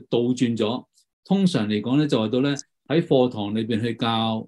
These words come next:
然之後功課呢就返屋企做。但係 flipped classroom 嘅原理就啱啱倒返轉，就你喺屋企裏邊去聽老師講嘢，然之後返到嚟嗰個課堂呢，就老師教你點做功課，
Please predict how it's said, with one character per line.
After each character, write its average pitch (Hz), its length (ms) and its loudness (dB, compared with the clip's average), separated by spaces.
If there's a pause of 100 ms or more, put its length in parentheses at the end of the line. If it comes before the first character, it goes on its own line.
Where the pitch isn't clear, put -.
然 110 180 -4
之 139 120 6
後 143 60 -4
功 170 220 4
課 127 200 2
呢 127 60 2
就 123 140 -2
返 139 220 0
屋 127 40 -8
企 120 180 -2
做。 85 300 -6 (680)
但 131 240 4
係 131 180 2 (280)
flipped 208 300 6
classroom 185 460 4
嘅 160 100 4
原 107 200 0
理 117 120 0
就 123 160 -2
啱 - 20 -10 (300)
啱 151 40 0
倒 151 140 0
返 139 160 2
轉， 110 240 -6 (460)
就 135 160 4
你 151 60 8
喺 170 260 6
屋 208 240 4
企 147 160 0
裏 170 160 4
邊 120 360 -2
去 131 360 2 (360)
聽 165 340 -4
老 117 100 -4
師 123 240 -4
講 120 220 -4
嘢， 104 260 -6 (520)
然 127 180 6
之 180 80 4
後 170 80 6
返 180 320 4
到 165 80 4
嚟 113 380 2
嗰 156 180 -6
個 147 80 0
課 123 300 0
堂 107 200 -6
呢， 139 80 -4
就 127 160 -2
老 107 200 0
師 143 280 0
教 110 200 -2
你 107 120 -6
點 110 200 -4
做 90 160 -6
功 110 200 -4
課， 87 280 -10